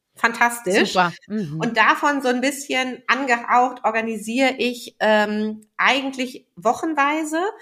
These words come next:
Speaker 1: fang immer beim Monat an und mach mir dann wirklich, also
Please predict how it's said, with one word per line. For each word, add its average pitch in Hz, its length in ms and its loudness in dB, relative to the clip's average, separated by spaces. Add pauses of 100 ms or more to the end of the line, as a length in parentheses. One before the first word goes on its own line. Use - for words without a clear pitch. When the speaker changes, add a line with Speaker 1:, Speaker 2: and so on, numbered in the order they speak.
(260)
Speaker 1:
fang 233 260 0
immer 226 200 2
beim 202 220 2
Monat 294 460 2
an 302 300 0
und 226 220 -6
mach 220 160 0
mir 240 120 -4
dann 226 200 -2
wirklich, 240 320 -4
also 208 240 -2